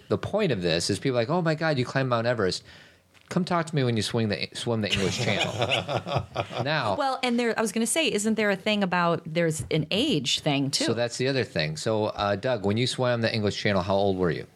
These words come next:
Speaker 2: Fifty-three.
Speaker 1: You're fifty-three. You were the forty-eighth person
Speaker 3: Oh, my gosh.
Speaker 1: in the history of human beings.
Speaker 3: <laughs> Wow.
Speaker 1: I mean, that's enough to, like, stop the podcast right here. I mean, that's just an
Speaker 3: <laughs>
Speaker 1: unbelievable
Speaker 3: Drop the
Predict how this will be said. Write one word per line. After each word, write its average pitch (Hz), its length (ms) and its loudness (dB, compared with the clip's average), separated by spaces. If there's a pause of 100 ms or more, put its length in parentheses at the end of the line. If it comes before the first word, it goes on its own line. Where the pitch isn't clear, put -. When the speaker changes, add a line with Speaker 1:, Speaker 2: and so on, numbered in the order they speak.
(300)
Speaker 2:
Fifty-three. 98 1000 -4
Speaker 1:
You're 92 140 2
fifty-three. 98 680 0 (220)
You 110 160 -2
were 127 160 0
the 98 100 2
forty-eighth 127 960 -2
person 113 400 0
Speaker 3:
Oh, 156 140 2
my 147 180 0
gosh. 127 240 2
Speaker 1:
in 117 60 2
the 117 100 2
history 165 640 0
of 117 160 2
human 147 540 0
beings. 101 760 0
Speaker 3:
<laughs> - 40 -4
Wow. 156 560 2
Speaker 1:
I 139 40 0
mean, 151 160 0
that's - 380 -4 (380)
enough 135 320 0
to, 117 160 2
like, 104 300 -2 (140)
stop 120 340 -2
the 123 80 0
podcast 104 580 0
right 95 160 2
here. 85 300 2 (140)
I 107 80 2
mean, 107 160 2
that's 117 200 0
just 131 220 0 (100)
an 113 220 2
Speaker 3:
<laughs> - 60 -20
Speaker 1:
unbelievable 135 800 2
Speaker 3:
Drop 107 100 2
the - 40 2